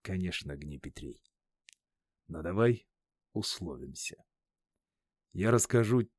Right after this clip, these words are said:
тебе, скажем, в сумерки, хорошо? На месте сбора твоего легиона. Мы с тобой проведём остаток дня,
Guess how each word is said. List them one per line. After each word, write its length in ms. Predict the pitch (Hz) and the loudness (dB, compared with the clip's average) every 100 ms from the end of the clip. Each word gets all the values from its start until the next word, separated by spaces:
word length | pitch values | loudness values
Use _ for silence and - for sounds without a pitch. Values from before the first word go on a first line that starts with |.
| _ | _
тебе, 680 | - 101 104 107 104 101 90 | -6 -2 2 4 4 2 -2
скажем, 640 | - - 135 120 117 104 - | -8 0 0 2 0 0 -4
в 60 | - | -8
сумерки, 720 | - 107 82 71 - - - | -2 -2 -2 -8 -14 -18 -16
хорошо? 500 | - - 92 147 151 _ _ _ _ _ _ _ _ _ _ | -10 -6 -4 -4 -4 _ _ _ _ _ _ _ _ _ _
На 160 | - 101 | -2 2
месте 360 | 123 135 - 107 | 4 4 2 -2
сбора 480 | 92 98 143 120 | 0 4 6 6
твоего 480 | - 82 82 90 95 | 2 -6 -4 -2 0
легиона. 680 | 113 101 85 80 76 73 71 _ _ _ _ _ _ _ _ _ _ _ _ _ _ _ _ _ _ _ _ _ _ _ _ _ _ _ | 0 0 -4 -6 -6 -8 -10 _ _ _ _ _ _ _ _ _ _ _ _ _ _ _ _ _ _ _ _ _ _ _ _ _ _ _
Мы 340 | - 131 135 131 | 0 6 8 8
с 160 | - | 4
тобой 640 | - 127 120 151 160 139 90 - - - _ | 4 4 8 8 10 8 2 -6 -10 -12 _
проведём 600 | - 113 117 117 120 113 | 0 4 4 6 6 4
остаток 520 | 101 - 107 107 98 | 0 -2 -2 -2 -4
дня, 640 | 87 104 127 139 113 - | -4 -2 0 0 -2 -6